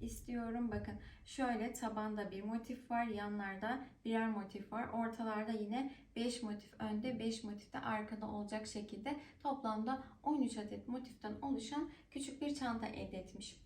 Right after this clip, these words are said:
oldum. Çantanın boyutunu da söylüyorum. Hemen en başta söylemiş olayım. Yirmi yedi santime yirmi yedi santim boyutunda bir çanta elde etmiş oldum. Şimdi çantanın yapılışına geçelim.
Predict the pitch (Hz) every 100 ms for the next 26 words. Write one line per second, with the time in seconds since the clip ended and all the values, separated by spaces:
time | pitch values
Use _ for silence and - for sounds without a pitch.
0 | - 262 269 269 277 277 - - 277 285
1 | 277 254 247 254 254 247 220 220 247 233
2 | 254 262 262 262 262 247 247 240 233 233
3 | 220 220 - - 214 226 214 208 208 -
4 | - 254 262 262 269 269 - - - 262
5 | 269 262 247 247 254 220 214 214 233 254
6 | 226 220 220 226 226 226 208 208 208 220
7 | 208 208 208 208 285 285 - 226 214 -
8 | - 214 214 214 226 - 277 277 - -
9 | 208 190 185 277 - - - - 262 247
10 | 240 214 233 262 262 - 208 233 214 202
11 | 190 202 196